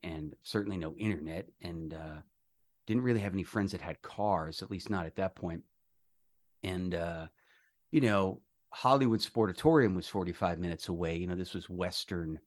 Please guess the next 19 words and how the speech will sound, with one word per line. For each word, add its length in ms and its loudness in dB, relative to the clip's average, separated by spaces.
well, 120 4
Hollywood, 560 0
right? 380 -4
So 420 0
I 160 0
couldn't 280 -8
even 160 -8
tell 200 2
you 100 2
where 140 -4
it 80 -18
was. 300 -6
I 60 -10
know 160 -8
it's 160 -12
not 160 -12
there 160 -14
anymore, 460 -16
but 140 -16